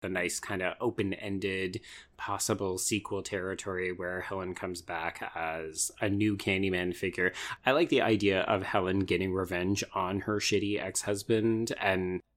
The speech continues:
even the fact that he immediately realizes, "Oh, I made a mistake because this bitch doesn't even know how to handle steak,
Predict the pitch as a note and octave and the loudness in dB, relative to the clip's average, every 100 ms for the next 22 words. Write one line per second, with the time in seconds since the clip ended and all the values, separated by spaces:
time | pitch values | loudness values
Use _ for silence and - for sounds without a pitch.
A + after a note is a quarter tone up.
0 | _ E3+ A3 G3+ C3+ A#2+ A#2+ G#2 A#2+ G2+ | _ 2 6 6 6 4 4 6 6 6
1 | F#2 F#2 F#2 F2 F#2 E2 E2 F2 F#2 F#2+ | 4 4 4 4 2 0 0 0 0 -2
2 | G2 - G2 F#2+ F2+ F#2+ G2 G2+ F#2 - | -4 -2 0 2 2 2 4 4 2 0
3 | F#2+ E2+ - F#2+ F#2 - G2 - F#2 - | 0 0 -2 -6 -4 -2 -2 0 -2 0
4 | G2+ F2 G2 F2 F2+ E2+ E2 G2+ F#2+ D#2+ | -2 0 0 -2 -4 -6 -6 -4 -4 -4
5 | F2+ D#2+ C#2+ - - D#2 A1 - | -6 -6 -2 0 0 -2 -6 -10